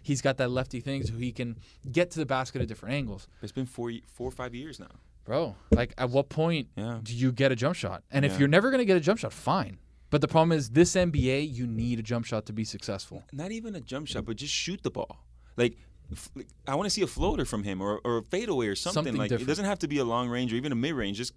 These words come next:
Speaker 2: get close to, you know what I mean? Like, if you're averaging, if you're supposed to be an all-star or a superstar and you're averaging nine shots a game, like, I haven't, I find issues with that.
Speaker 1: It's twenty twenty.
Speaker 2: Yeah.
Speaker 1: Like, your point guard needs to score.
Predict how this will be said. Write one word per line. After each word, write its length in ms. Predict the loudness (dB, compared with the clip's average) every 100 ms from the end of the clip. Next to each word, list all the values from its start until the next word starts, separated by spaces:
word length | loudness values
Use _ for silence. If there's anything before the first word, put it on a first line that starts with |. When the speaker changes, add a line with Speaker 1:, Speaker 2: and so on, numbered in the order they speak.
| -10
Speaker 2:
get 160 | -10
close 260 | -4 -4 -4
to, 100 | -6
you 100 | -4
know 60 | -2
what 80 | 0
I 40 |
mean? 180 | -2 -6 -12 -20 -14 -6
Like, 240 | -4 -6 -16 -20 -12 -6
if 160 | -4
you're 100 | -2 0
averaging, 500 | 0 0 0 0 -4 -10 -6
if 140 | 0
you're 140 | 2 2
supposed 300 | 0 -2 -4
to 80 | -2
be 100 | -2
an 80 |
all-star 440 | -2 -4 -6 -6 -6
or 80 | -6
a 20 |
superstar 520 | -8 -8 -6 -8 -8
and 80 | -8
you're 100 | -6
averaging 400 | -4 -4 -4 -4
nine 180 | -4 -4
shots 300 | -6 -8 -10
a 40 |
game, 440 | -12 -8 -6 -6 -8
like, 260 | -12 -16 -20 -20 -20 -20 -20 -20 -18 -8
I 60 | -2
haven't, 240 | 0 0
I 160 | -2 -2
find 240 | -2 -2
issues 300 | 0 -2 -6
with 120 | -8 -10
that. 200 | -14 -16 _ -18
Speaker 1:
It's 160 | -14 -10
twenty 280 | -6 -6 -6
twenty. 320 | -10 -12 -14 _
Speaker 2:
Yeah. 180 | -8 -8 -10 -8
Speaker 1:
Like, 240 | -8 -8 -16 -20 -18 -12 -2
your 220 | 2 2
point 300 | 0 -6 -2
guard 320 | 0 0 0
needs 280 | -2 -2 -6
to 120 | -6
score. 300 | -6 -8 -16